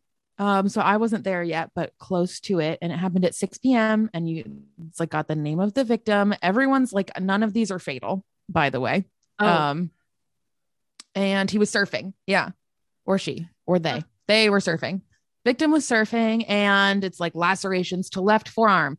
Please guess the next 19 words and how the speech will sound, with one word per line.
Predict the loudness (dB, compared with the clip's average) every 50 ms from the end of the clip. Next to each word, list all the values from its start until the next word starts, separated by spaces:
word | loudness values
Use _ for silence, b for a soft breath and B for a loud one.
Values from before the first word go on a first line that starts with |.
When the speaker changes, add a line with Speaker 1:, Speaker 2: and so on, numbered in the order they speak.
| _ -8
Speaker 1:
And | -6
it | -4
was | -4 -4
a | -2
great | 0 2 2 4
white | 2 0
shark | 0 2 2 2 0 0 -6 _ _ -4
estimated | -4 -2 0 0 0 2 2 0
at | 0
fifteen | -2 -6 -8 -8 -6 -6 -6
feet. | -6 -6 -12 -16 -16 _ _ _ _ _ _ _ _ _ _ _ _ _ -4
Right. | -2 -2 -2 -2
And | -2 -4 -4
then | -4 -4
you | -4
can | -4 -4 -4
keep | -4 -6
scrolling. | -6 -2 0 2 4 4 4 4 4 4 2 0 -2 _ _ _ _ _ _ _ _ _ _ _ _ _ _ _ _ _ -2
Uh, | 0 2 2 2 2 2 0 0 -2 -2 -4 -6 -10